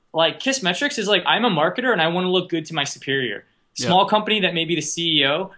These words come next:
Speaker 1: uh, larger company, it's the V P of marketing. And oftentimes, like, that means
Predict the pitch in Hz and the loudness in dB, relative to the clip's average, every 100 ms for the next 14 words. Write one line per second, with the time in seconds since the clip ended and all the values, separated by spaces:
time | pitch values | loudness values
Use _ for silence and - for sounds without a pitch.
0 | _ - 143 139 135 156 165 180 180 180 | _ 0 2 4 2 0 0 -2 -4 -2
1 | 196 165 - 139 160 156 143 127 147 - | -2 -2 -4 -4 -4 -2 -2 -2 -4 -4
2 | 104 - _ _ _ 151 156 160 160 156 | -10 -12 _ _ _ 2 4 4 2 0
3 | 160 170 180 208 185 190 208 202 170 160 | 0 0 0 -6 -2 0 0 -2 0 0
4 | 160 160 175 185 180 | 2 0 0 -2 -2